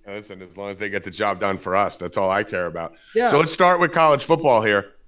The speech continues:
Speaker 1: Uh, great start to the guide, fucking making money right out the gate. Uh, so next game coming up right now, here's what we're gonna do. We're not gonna give you the whole weekend of bowl games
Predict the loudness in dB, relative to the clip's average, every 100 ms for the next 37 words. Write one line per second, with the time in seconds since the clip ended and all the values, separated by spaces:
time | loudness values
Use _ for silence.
0 | -6 -2 -2 0 0 -2 -2 0 0 -4
1 | -2 2 4 2 -2 -4 -4 -6 -8 -8
2 | -8 -8 -6 -4 -4 -8 -8 -6 -4 -6
3 | _ _ _ _ -4 -2 -2 -6 -8 -4
4 | -2 -2 -4 -6 -8 -10 -6 -6 -8 -8
5 | -6 -4 -6 -4 -6 -4 -6 -4 -6 -6
6 | -8 -8 -6 -8 -10 _ -6 -2 -2 -2
7 | -2 -2 -2 -2 -4 -6 -8 -8 -6 -6
8 | -4 -6 -8